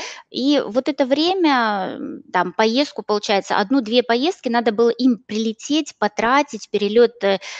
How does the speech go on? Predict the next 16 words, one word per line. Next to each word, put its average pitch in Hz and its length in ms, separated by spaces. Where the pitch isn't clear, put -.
э, - 120
недешёвый, 233 720
чтобы 202 280
оформить 220 520
эту 208 160
недвижимость, 226 920
э, 196 120
вот 180 260
эти 196 200
вот, 180 180
заниматься 190 640
бюрократическими 185 1200
заморочками, 208 680
скажем 240 380
так. 233 220
А, 208 80